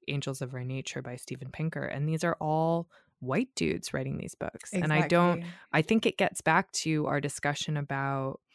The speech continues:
Speaker 1: when optimism can be politically oppressive. And I don't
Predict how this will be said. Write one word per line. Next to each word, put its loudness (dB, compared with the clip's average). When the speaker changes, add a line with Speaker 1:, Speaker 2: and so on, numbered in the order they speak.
Speaker 1:
when 2
optimism -2
can -6
be -6
politically -4
oppressive. -6
And -4
I -4
don't -2